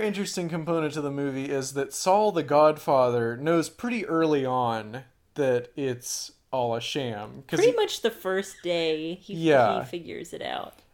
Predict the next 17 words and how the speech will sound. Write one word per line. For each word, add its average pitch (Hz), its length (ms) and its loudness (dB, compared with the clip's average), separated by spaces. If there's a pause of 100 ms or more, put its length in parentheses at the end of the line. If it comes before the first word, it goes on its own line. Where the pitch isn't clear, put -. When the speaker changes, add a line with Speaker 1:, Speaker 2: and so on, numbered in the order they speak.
(140)
Speaker 1:
And 202 140 4
I 220 140 6
think 311 220 2
that 269 180 2
that 220 400 8
also 185 500 6
helps 185 760 2
Lucy's 180 480 2
Speaker 2:
Mm-hmm. 185 100 -8
Speaker 1:
case 180 280 4
a 190 60 4
bit, 180 320 2
that 160 160 -2
he's 170 280 -2
in 151 240 -2
on 160 240 4
it. 180 380 0